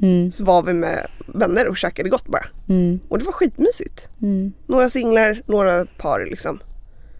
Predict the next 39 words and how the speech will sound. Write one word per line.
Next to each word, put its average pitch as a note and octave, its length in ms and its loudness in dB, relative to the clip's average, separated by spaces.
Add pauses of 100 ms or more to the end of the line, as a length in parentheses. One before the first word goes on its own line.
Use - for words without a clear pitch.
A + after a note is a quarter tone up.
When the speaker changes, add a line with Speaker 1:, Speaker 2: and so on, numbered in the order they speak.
(300)
Speaker 1:
Ja. F#3+ 280 -4
Speaker 2:
Så - 140 -4
att G3+ 80 -4
ni A#3 80 2
är A#3 60 -2
välkomna A#3+ 360 2
över. A#3+ 260 0 (880)
Speaker 1:
Ja, - 180 0
vi G3 120 -2
kanske G#3+ 240 -2
kommer A3+ 200 0
förbi. A#3 340 4
Speaker 2:
<laughs> - 40 -8
Ja. E4 280 2 (280)
Speaker 1:
Ja. D#4+ 140 2 (400)
Eller A3+ 160 4
så A#3 140 0
kanske G#3 220 2
din, F3+ 340 4
eh, F3 160 4
dotter F#3+ 280 0
föds - 440 -6 (580)
på - 80 0
alla F#3+ 120 2
hjärtans F#3+ 220 -4
dag. - 120 -4
Speaker 2:
Det A#3+ 80 -2
kanske C4+ 360 2
hon E4+ 100 4
gör. E4+ 380 2 (1500)
Åh, - 80 -8 (140)
gud. - 320 -10 (960)
Speaker 1:
Gud, F3+ 140 0
vad D#3 100 -2
spännande. D#3+ 540 0 (520)
Speaker 2:
Mm. A3+ 320 -2 (300)
Speaker 1:
Men G#3+ 180 6
du, A3+ 320 6 (440)
Speaker 2:
Mm. G#3+ 340 4